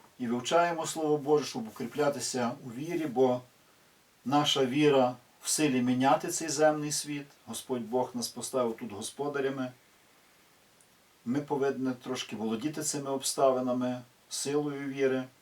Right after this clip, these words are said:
укріплятися у здоров'ю. Але знову ж,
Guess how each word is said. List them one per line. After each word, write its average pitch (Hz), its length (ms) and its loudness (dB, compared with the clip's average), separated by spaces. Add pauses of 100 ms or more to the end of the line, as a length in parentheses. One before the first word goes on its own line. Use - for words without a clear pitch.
(840)
укріплятися 123 640 -2
у 104 60 -8
здоров'ю. 147 640 0 (260)
Але 117 220 -2
знову 190 260 -4
ж, 175 240 -2